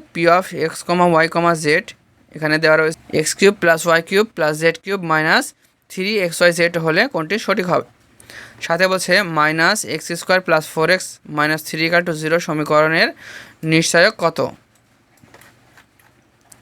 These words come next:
এবার দেখো আটে বলছে এক্স স্কয়ার মাইনাস ফাইভ এক্স প্লাস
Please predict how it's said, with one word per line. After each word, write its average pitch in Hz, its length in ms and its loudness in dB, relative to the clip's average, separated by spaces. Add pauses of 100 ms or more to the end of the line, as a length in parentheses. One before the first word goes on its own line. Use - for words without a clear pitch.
(420)
এবার 147 240 4
দেখো 165 240 2 (580)
আটে 147 240 -4
বলছে 190 200 -2 (100)
এক্স - 140 -8 (140)
স্কয়ার 170 300 2 (300)
মাইনাস 160 340 2
ফাইভ 156 140 2 (120)
এক্স 175 160 -4
প্লাস 165 140 4